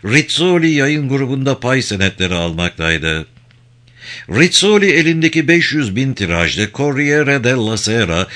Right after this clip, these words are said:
İtalya'nın en etkili yayın organlarından biriydi. Calvini, Andrea Rizzoli'yi de Banco Ambrosiono'nun yönetim kuruluna almakta hiç gecikmeyecekti.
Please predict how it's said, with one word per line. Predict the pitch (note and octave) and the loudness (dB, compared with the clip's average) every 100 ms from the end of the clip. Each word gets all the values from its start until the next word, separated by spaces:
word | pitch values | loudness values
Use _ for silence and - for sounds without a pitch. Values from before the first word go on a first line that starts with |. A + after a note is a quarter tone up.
| - - | -10 -4
İtalya'nın | C#3+ E3+ E3+ D#3 D3+ D3+ - | 0 2 4 2 0 -2 -2
en | F3+ | -2
etkili | C#3 G#2+ - F#2 G2 | 0 -4 -4 -4 -2
yayın | F2+ G#2 B2 | 0 0 0
organlarından | F#2 F2+ F#2 F#2+ F2+ F2+ F2 F#2+ F2 | -2 -2 -2 -2 -2 -2 -2 -2 -2
biriydi. | D#2+ D#2 E2+ D2 D2+ D2 - _ - _ - - - - | -2 0 -2 -2 -4 -4 -12 _ -20 _ -20 -20 -10 2
Calvini, | D3 E3+ G3 G3+ F#3 | 4 6 4 2 2
Andrea | A#2+ D#3+ D#3 E3 E3 D3+ | 0 0 0 2 2 2
Rizzoli'yi | C#3 C3+ - D#3+ B2+ D#2+ D2+ | 0 -4 -2 0 0 0 0
de | F2+ F#2 | -2 0
Banco | C#3 C#3+ D3 C3 | -2 -2 -4 -4
Ambrosiono'nun | B2+ C3 B2+ C3 A2 C3+ C#3+ G2+ D2 D#2+ | -4 -4 -2 -4 -2 -2 -2 -2 -4 -2
yönetim | G2 A2 B2 - C#3+ | -2 -2 -2 -4 -6
kuruluna | A#2+ C3 A2+ A2+ | -4 -4 -4 -2
almakta | A2+ G#2+ G#2+ G#2+ A2 | -2 0 -2 -2 -2
hiç | C3+ - | 0 0
gecikmeyecekti. | F#2+ F#2 F2 E2 D#2 D2+ D#2 D2+ D2+ D2 D2 | 0 0 -2 -2 -2 -2 -4 -6 -4 -4 -4